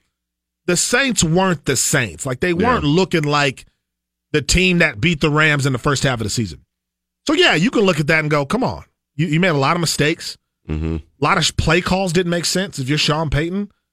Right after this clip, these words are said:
Speaker 1: how are you managing that game?" I got a lot of questions about it. But I still <laughs> feel like if you get to a moment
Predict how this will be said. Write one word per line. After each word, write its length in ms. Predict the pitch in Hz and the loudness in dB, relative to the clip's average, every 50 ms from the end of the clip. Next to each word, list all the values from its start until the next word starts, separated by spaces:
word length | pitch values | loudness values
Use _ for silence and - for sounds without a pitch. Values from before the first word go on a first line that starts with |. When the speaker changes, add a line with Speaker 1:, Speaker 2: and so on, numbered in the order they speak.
| _ _ _ _ _ _ | _ _ _ _ _ _
Speaker 1:
how 100 | - 151 | -2 0
are 40 | 170 | 2
you 140 | 175 180 170 | 2 2 2
managing 520 | 156 139 143 151 165 175 170 156 160 170 | 2 2 2 2 2 0 0 0 0 2
that 200 | 170 170 165 160 | 2 0 0 -2
game?" 280 | 143 156 160 175 175 170 | -2 0 0 0 0 -2
I 60 | 165 170 | -2 -2
got 100 | 170 160 | 0 2
a 40 | |
lot 200 | 160 170 180 190 | 2 2 2 0
of 60 | 185 - | 0 0
questions 320 | 147 139 117 - 123 110 | 0 -2 0 -2 -4 -4
about 240 | 107 101 107 98 80 | -4 -4 -4 -6 -6
it. 80 | 73 - _ _ _ _ _ _ _ _ _ _ _ _ _ _ _ _ _ - | -10 -14 _ _ _ _ _ _ _ _ _ _ _ _ _ _ _ _ _ 0
But 100 | 349 320 | 2 2
I 60 | 277 | 2
still 400 | - - - - 139 226 269 202 | 2 2 2 2 4 4 4 2
<laughs> 0 | |
feel 380 | 151 - - - - - 233 233 | 0 -2 -4 -4 -2 0 0 0
like 200 | 202 185 175 170 | 0 0 0 -2
if 100 | 175 160 | -2 -2
you 120 | 170 185 175 | -2 -2 -2
get 240 | 151 180 180 175 - | -2 -2 -2 -2 -2
to 160 | - 170 175 | 0 0 0
a 60 | 160 | 0
moment 500 | 139 135 139 160 156 147 127 110 101 - | 0 -2 -2 -2 -2 -2 -4 -6 -6 -12